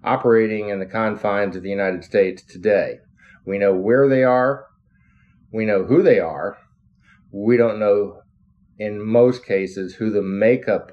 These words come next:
of those organizations are. They don't know the people." Today,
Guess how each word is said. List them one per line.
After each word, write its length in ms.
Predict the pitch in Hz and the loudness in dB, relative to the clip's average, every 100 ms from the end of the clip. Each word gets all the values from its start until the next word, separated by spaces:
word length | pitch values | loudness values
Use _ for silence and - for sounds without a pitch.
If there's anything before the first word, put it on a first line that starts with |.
| - | -6
of 200 | 98 95 | -4 -2
those 240 | 104 95 | -2 -2
organizations 840 | 101 98 95 92 87 95 87 98 98 | 0 0 0 -4 0 0 -2 -6 -2
are. 200 | 87 80 | -2 -2
They 120 | 92 | -2
don't 200 | 90 87 | -4 -4
know 140 | 85 | -6
the 80 | 80 | -8
people." 500 | - 117 107 - - _ _ _ _ _ _ _ _ _ _ _ _ _ _ _ _ _ - - - - - | -6 -4 -4 -8 -16 _ _ _ _ _ _ _ _ _ _ _ _ _ _ _ _ _ -20 -20 -20 -16 -6
Today, 640 | 131 147 190 185 127 123 | 0 4 6 4 0 -6